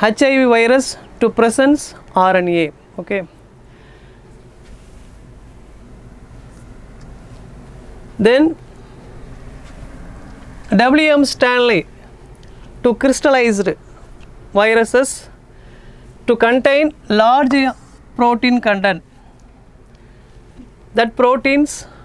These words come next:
to, uh, enter into the specific host cells. These host cells, we call it as obligate parasite. What is mean by pa-,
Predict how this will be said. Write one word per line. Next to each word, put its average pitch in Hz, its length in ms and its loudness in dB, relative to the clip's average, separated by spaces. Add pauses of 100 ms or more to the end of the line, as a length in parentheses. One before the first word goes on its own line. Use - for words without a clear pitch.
(440)
to, 240 100 2
uh, 214 360 -2 (120)
enter 233 500 0
into 233 240 0
the 247 300 0
specific 240 560 -2
host 233 440 -2
cells. 269 460 -2 (1400)
These 269 200 -2
host 269 260 2 (100)
cells, 277 440 0 (280)
we 226 120 -2
call 233 180 2
it 233 160 -2
as 285 260 0 (420)
obligate 269 680 2 (100)
parasite. 214 640 0 (1040)
What 269 180 2
is 311 140 -2
mean 269 200 0
by 262 140 0
pa-, 214 260 -4